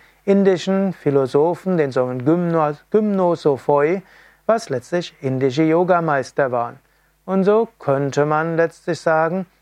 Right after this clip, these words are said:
es waren dann die griechischen Philosophen, die Yoga in den Westen brachten. Dann gab es auch unter den religiösen Traditionen großen Austausch. Letztlich, manche sagen, die Lehren von Jesu sind stark beeinflusst von Yoga-Gedanken.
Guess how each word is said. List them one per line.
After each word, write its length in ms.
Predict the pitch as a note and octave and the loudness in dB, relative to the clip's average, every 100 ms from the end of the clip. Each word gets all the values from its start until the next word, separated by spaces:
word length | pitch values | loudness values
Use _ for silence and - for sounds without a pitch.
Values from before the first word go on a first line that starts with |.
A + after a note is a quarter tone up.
| _ | _
es 160 | F3 - | -8 -4
waren 220 | D3+ D3+ | -2 -2
dann 100 | E3 | -2
die 120 | F#3 | -4
griechischen 640 | - C3+ C#3 - D3 E3+ D3+ | -4 -2 -2 -2 -2 -2 -2
Philosophen, 840 | F#3 F#3 F3 F#3 G#3+ F#3+ F3 D#3 | 0 2 2 2 0 -2 -2 0
die 140 | D3+ | 2
Yoga 300 | D3+ D3 C#3+ | 2 2 2
in 60 | C#3 | -2
den 180 | C3+ C3 | -4 -2
Westen 420 | B2+ - - B2+ | -2 -4 -12 -6
brachten. 520 | C3+ B2 - - C#3 - _ _ _ _ _ _ _ _ | -2 -2 -4 -18 -20 -20 _ _ _ _ _ _ _ _
Dann 200 | D#3+ D#3 | 0 0
gab 220 | D3 C#3+ C#3+ | 2 2 0
es 140 | D#3 | 0
auch 300 | D#3 E3 D#3 | 0 0 0
unter 400 | F#3+ F#3 F#3 F3+ | -2 0 0 0
den 280 | E3+ E3+ F#3 | 0 -2 -2
religiösen 840 | F3 F#3+ F#3 G3 A3 A3 F#3 E3 | -2 -2 -2 0 0 -2 -2 -2
Traditionen 680 | - D#3 D3 - E3+ E3 D3+ | -2 -2 -2 -4 0 0 -2
großen 440 | C#3+ C#3+ C#3 C3 D#3+ | -4 -2 -2 -4 -2
Austausch. 840 | D3+ A#2+ - - C3+ C#3 - - _ _ _ _ _ _ _ _ | -2 -2 -6 -6 -6 -6 -16 -20 _ _ _ _ _ _ _ _
Letztlich, 640 | C#3+ C#3 - - D#3 - C#3 | -2 -2 -4 -2 0 -2 -6
manche 340 | C3+ D3+ E3 | -2 -2 -2
sagen, 640 | D3 D#3+ D#3 E3+ F3+ F3+ F3 | 0 2 2 0 -2 -4 -2
die 120 | D#3+ | 0
Lehren 420 | D3 D3+ D3+ D#3 | 2 2 0 -2
von 240 | - D3 B2 | -4 -6 -4
Jesu 540 | B2+ F3 F3 G3 G3+ | -2 -2 0 0 0
sind 260 | F#3 G3+ - | -2 -4 -4
stark 400 | D#3 C#3+ D3+ - | -2 -2 -2 -4
beeinflusst 760 | D#3 D#3+ F3 - F#3 F#3 - | -4 -2 -6 -4 -2 -2 -4
von 240 | F#3 F#3 | -4 -4
Yoga-Gedanken. 1000 | F3 F#3+ F#3 E3+ C3 C#3 C#3 A2+ G#2+ - | 0 0 0 -2 -2 -2 -4 -6 -14 -20